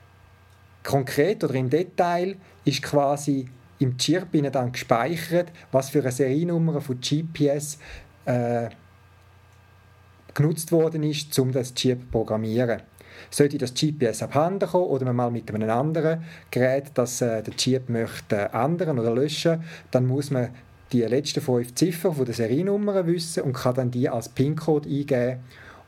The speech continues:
und dann hat man auch Zugriff auf das Gerätchen.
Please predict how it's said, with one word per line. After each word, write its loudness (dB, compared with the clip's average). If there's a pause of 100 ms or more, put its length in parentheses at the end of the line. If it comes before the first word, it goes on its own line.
(100)
und -2 (280)
dann 0
hat -4
man 0
auch 0
Zugriff -2
auf -6
das -4
Gerätchen. -4